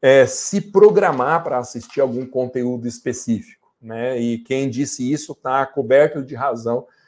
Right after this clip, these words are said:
Eu preciso divulgar um calendário dessas lives pra ficar mais fácil de vocês assistirem. De qualquer forma,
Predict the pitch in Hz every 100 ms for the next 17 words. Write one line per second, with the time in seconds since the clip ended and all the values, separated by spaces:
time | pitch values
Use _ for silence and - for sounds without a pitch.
0 | _ 123 120 120 143 127 120 127 131 120
1 | 123 120 - 165 151 113 120 113 113 113
2 | 117 104 110 120 120 - 127 - _ 123
3 | 123 135 - - 120 127 - 104 _ _
4 | _ - 117 117 120 127 123 117 120 -
5 | - - 113 - 196 403 349 277 247 -
6 | 143 143